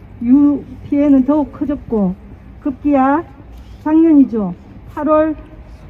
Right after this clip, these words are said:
초당 수천만의 물이, 사천만 강진만, 진교만으로 쏟아지면서 사천 지역의 일부 마을이 잠기는 침수 피해와 해수 저염화, 쓰레기 더미,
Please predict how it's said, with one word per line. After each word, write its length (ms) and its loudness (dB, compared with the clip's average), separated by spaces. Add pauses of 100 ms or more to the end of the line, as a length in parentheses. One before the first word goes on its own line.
초당 360 0
수천만의 800 2 (360)
물이, 500 4 (840)
사천만 580 4
강진만, 760 6 (680)
진교만으로 680 6
쏟아지면서 920 4 (400)
사천 340 4
지역의 560 0
일부 380 4
마을이 420 4
잠기는 680 2 (320)
침수 480 0
피해와 580 0 (500)
해수 240 0
저염화, 600 4 (340)
쓰레기 320 0
더미, 440 2